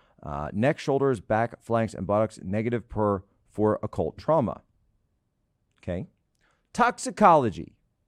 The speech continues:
blood drug, and novel psychoactive substance screens. Fentanyl, eleven nanograms. Norfentanyl, five point six nanograms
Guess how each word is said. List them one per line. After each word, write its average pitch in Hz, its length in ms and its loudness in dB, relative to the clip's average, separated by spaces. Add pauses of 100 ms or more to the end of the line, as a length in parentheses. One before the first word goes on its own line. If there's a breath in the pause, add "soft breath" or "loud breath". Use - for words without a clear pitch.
(640)
blood 151 460 4
drug, 143 500 4 (360)
and 113 180 0
novel 127 380 2
psychoactive 120 720 0
substance 104 640 -4
screens. - 640 -8 (580)
Fentanyl, 151 560 2 (1160)
eleven 135 380 4
nanograms. 95 640 -4 (1400)
Norfentanyl, 135 920 6 (720)
five 151 420 4
point 151 300 -4
six - 340 -2
nanograms 98 440 -6